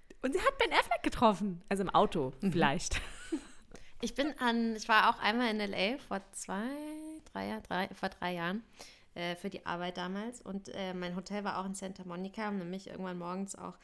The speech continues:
Speaker 2: zum, ähm, da haben wir so ein Frühstück in so einem coolen American Diner. Ich lieb sowas, ja, weil du so geile, fette Pancake-Portionen bekommst. Ähm, und dann bin ich danach, äh, noch über so einen, äh, Markt geschlendert und dann komm-, kommen mir so zwei Typen entgegen. Ich denk mir,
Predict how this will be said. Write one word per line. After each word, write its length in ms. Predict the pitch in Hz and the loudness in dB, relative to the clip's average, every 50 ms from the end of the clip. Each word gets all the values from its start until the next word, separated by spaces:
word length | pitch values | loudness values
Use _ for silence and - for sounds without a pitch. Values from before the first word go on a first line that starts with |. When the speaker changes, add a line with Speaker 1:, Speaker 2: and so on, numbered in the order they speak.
| - - - - - - | -20 -20 -20 -20 -20 -16
Speaker 2:
zum, 320 | - - 190 185 185 180 170 | -6 -4 -4 -2 -2 -4 -6
ähm, 380 | 170 175 170 170 170 170 170 170 | -6 -6 -6 -6 -6 -6 -8 -8
da 60 | 175 | -8
haben 100 | 170 170 | -6 -6
wir 80 | 170 | -6
so 120 | 170 170 170 | -6 -6 -8
ein 40 | 165 | -8
Frühstück 400 | - - 226 208 - - 220 202 | -4 -2 -2 -2 0 -2 -2 0
in 120 | 185 180 | 0 0
so 80 | 170 170 | 0 0
einem 180 | 175 175 170 - | 0 -2 -4 -4
coolen 380 | - - 196 185 185 190 190 - - _ - | 0 2 4 4 4 2 0 -4 -8 _ -4
American 540 | 175 170 151 156 175 180 175 - 175 175 170 | -2 2 4 4 4 4 2 -2 -6 -4 0
Diner. 380 | - 156 156 170 185 196 180 160 | 4 4 4 6 4 2 0 0
Ich 180 | 147 - - | -4 -4 -4
lieb 140 | 185 180 - | -4 -4 -4
sowas, 360 | - - 156 160 160 160 - | -4 -4 -2 0 0 0 0
ja, 160 | - 156 160 | 2 2 4
weil 120 | 160 165 156 | 4 2 0
du 120 | 160 160 160 | -2 -6 -6
so 80 | 156 - _ - | -10 -10 _ 6
geile, 320 | 143 139 160 175 190 185 | 8 8 10 8 6 6
fette 600 | 180 - - - - - 190 185 - - 196 185 190 - - - - - | 0 -2 -12 -8 0 2 2 2 4 2 2 2 2 -2 -12 -18 -8 -4
Pancake-Portionen 1040 | - - 175 185 208 202 - 202 185 185 - - 196 190 - - 190 180 190 202 | 4 6 8 8 8 6 4 4 4 4 4 2 2 2 4 2 4 6 6 6
bekommst. 480 | 196 196 190 - 208 202 214 240 247 - - - - - - - - - - - - | 4 2 2 4 6 6 6 4 2 0 -8 -12 -12 -10 -10 -12 -14 -16 -8 4 8
Ähm, 540 | 208 208 208 202 202 208 208 208 202 196 - - - - - - - - - | 10 10 10 10 8 6 4 4 2 0 -4 -10 -20 -20 -20 -20 -14 -2 4
und 40 | 220 | 6
dann 80 | 190 196 | 6 6
bin 60 | 226 | 6
ich 80 | 214 - | 6 6
danach, 360 | 214 208 208 190 190 208 - - | 6 6 8 8 8 6 6 0
äh, 80 | 196 196 | 2 2
noch 160 | 196 196 208 | 2 0 2
über 160 | 196 202 196 | 2 2 2
so 100 | 202 196 | 2 2
einen, 200 | 185 185 180 - | 0 0 0 -2
äh, 260 | - 180 175 170 165 | -2 0 0 0 2
Markt 380 | 180 180 175 185 220 226 - - | 4 6 6 6 6 4 0 -4
geschlendert 680 | 254 - - - 240 233 233 254 262 262 269 262 247 | -2 0 0 4 4 4 4 4 4 6 4 4 4
und 120 | - 185 185 | 2 2 2
dann 100 | 180 175 | 2 2
komm-, 320 | - 185 185 185 196 - | 0 -4 -4 -4 -6 -6
kommen 180 | - 196 196 196 | -4 0 2 2
mir 80 | 190 | 2
so 80 | 180 190 | 2 0
zwei 200 | 180 - 170 156 | -2 -2 -2 -2
Typen 340 | - - 233 226 233 226 226 | -2 0 -2 -2 0 0 -2
entgegen. 360 | 214 208 - 208 208 196 190 | -2 0 0 0 0 0 -2
Ich 120 | 175 - | -4 -8
denk 180 | - 160 - - | -8 -10 -10 -8
mir, 180 | 160 156 156 | -6 -8 -8